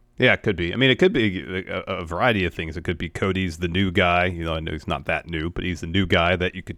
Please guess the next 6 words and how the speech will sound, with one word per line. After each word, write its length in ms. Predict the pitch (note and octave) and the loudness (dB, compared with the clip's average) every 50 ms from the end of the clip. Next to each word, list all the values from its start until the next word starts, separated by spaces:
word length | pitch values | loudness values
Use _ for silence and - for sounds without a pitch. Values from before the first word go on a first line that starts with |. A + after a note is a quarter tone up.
| - - - _ - - - - - | -14 -18 -20 _ -10 -10 -10 -6 -4
make 200 | - E2+ E2+ - | -4 -4 -4 -4
the 60 | - - | -8 -8
case 420 | - - E2+ E2 E2+ - - - - - - - - - - - - - - - | -4 -4 -2 -2 -4 -6 -12 -18 -18 -18 -18 -16 -16 -18 -18 -18 -20 -20 -6 -2
took 220 | - A#2+ - - | 0 0 0 -2
Drew's 340 | - - G2 A2 A#2+ A2+ - | -2 2 4 6 6 6 4
spot 580 | - - - - F#2 A2+ C3+ G#2 G#2 - - | 2 0 0 2 4 4 4 4 4 2 -2